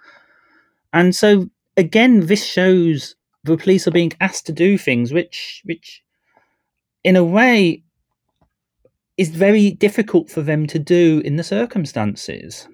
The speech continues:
And so this is why there needs to be a lot of care in enforcing this regulation. And unless you are in breach of social distancing rules,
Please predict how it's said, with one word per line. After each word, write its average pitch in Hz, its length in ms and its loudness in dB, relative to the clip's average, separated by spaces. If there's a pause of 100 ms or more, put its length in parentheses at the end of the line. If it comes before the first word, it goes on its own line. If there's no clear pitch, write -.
(260)
And 160 180 0
so 170 480 2
this 190 300 -4
is 165 120 -2
why 165 500 0 (120)
there 160 120 -2
needs 175 260 0
to 156 60 -12
be 170 100 2
a 170 60 2
lot 170 340 -2
of 147 280 -8
care 214 640 -2
in 123 200 -6
enforcing 170 640 -4
this - 180 -8
regulation. 95 760 -10 (680)
And 170 120 2
unless 220 480 2
you 202 180 4
are 196 180 4
in 165 140 2
breach 175 320 -2
of 147 80 -10
social 151 320 -4
distancing 139 640 -4
rules, - 560 -16